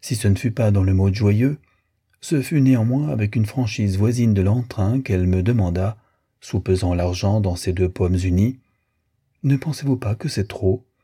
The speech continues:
À quoi je répondis que cela dépendrait de la somme de plaisir que j'en retirerais. Là-dessus, elle se détourna de moi raidement, comme le jour précédent,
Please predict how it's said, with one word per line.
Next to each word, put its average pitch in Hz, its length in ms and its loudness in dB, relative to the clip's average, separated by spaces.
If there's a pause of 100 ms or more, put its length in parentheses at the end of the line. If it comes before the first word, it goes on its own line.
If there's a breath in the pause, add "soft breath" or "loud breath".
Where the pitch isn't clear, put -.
(800 soft breath)
À 131 80 -8
quoi 110 240 0
je 110 140 0
répondis 98 500 0
que 104 160 -2
cela 92 180 -2
dépendrait 95 460 0
de 92 80 0
la 95 100 0
somme 110 300 0
de 98 80 0
plaisir 113 480 0
que - 80 -2
j'en 87 220 -2
retirerais. 90 680 -4 (600)
Là-dessus, 107 500 -4 (400)
elle 107 180 -2
se - 100 -4
détourna 101 520 2
de 101 100 2
moi 90 240 0
raidement, 98 500 0 (520)
comme 107 160 4
le 98 100 4
jour 104 240 0
précédent, 95 640 -2